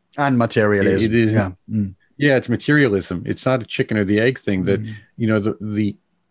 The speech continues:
Speaker 2: capacity to enter had to be there. The immune system, so to speak, had to be weakened sufficiently for the infection to take place. Um,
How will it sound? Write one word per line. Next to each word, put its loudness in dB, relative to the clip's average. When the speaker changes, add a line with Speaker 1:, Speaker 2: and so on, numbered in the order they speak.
Speaker 2:
capacity -2
to -8
enter -2
had 0
to -4
be 0
there. 2
The -2
immune 4
system, -4
so -2
to -2
speak, -4
had 0
to -2
be -2
weakened 0
sufficiently -4
for -2
the 0
infection -4
to -6
take -4
place. -4
Um, -2